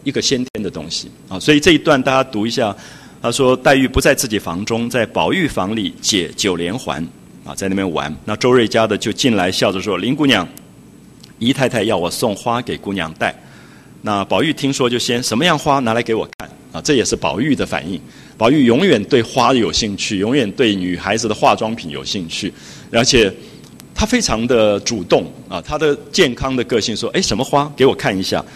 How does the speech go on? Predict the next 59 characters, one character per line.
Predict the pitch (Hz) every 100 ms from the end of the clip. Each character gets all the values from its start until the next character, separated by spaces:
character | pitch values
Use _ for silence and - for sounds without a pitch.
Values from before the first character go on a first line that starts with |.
| - - -
那 | 123 110 110 - - -
早 | 127 98
伸 | - 156 160
手 | 113 87
就 | 98
接 | - 117
过 | 101
来 | 78 69
了。 | 73 - - -
那 | 101
打 | 98 92
开 | 87 127
盒 | 113 101
子， | 110 101 - -
原 | 107
来 | 107
是 | 110 113
工 | - 160 170 170 -
制 | 165 117
的 | - 85 - - - - -
堆 | 147 135
沙 | - 135 123
新 | 127 - 135
巧 | 143 101 71
的 | 82 -
假 | - -
花。 | - 85 - - - - - -
黛 | 135
玉 | 131 113 - -
只 | - 107
就 | 147 123
宝 | - 85 98
玉 | 139
手 | - 82
中 | 101 107
看 | - 127
了 | 90
一 | 80
眼。 | 76 71 -
好， | - 85
你 | 101
注 | - 143
意， | 123 101 - - - - - - -
黛 | 151 127
玉 | 127 104
永 | 104 131
远 | 113
不 | -
热 | 104 104 76
衷， | 87 80 - - - - -
冷 | 123 180
冷 | 123 87
的 | 101
远 | 98 120
远 | 127 78
的 | 92
看 | - 87
一 | 82
下， | -